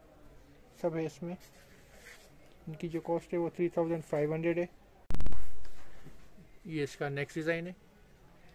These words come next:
चिकनकारी है और सीक्वेंस टचिंग के साथ है, फिर डिजिटल प्रिंट भी है इसमें। और ये इसकी sleeves हैं चिकनकारी की,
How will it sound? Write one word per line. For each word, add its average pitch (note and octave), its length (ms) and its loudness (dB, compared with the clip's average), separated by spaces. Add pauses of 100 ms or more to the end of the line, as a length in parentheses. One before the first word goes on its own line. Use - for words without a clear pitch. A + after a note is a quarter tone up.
(1600)
चिकनकारी E3 760 -10
है F3 320 -6
और D3 340 -6 (340)
सीक्वेंस D#3+ 320 -10
टचिंग E3+ 320 -10
के E3+ 100 -10
साथ E3+ 320 -8
है, F3 300 -12
फिर - 200 -10
डिजिटल D3 420 -6
प्रिंट E3 300 -6
भी E3+ 140 -8
है E3 80 -6
इसमें। E3 320 -12 (1500)
और C3 240 -8
ये D3 160 -8
इसकी D3 240 -10
sleeves E3+ 400 -2
हैं F#3 160 -6 (1200)
चिकनकारी E3+ 520 -4
की, F#3 160 -20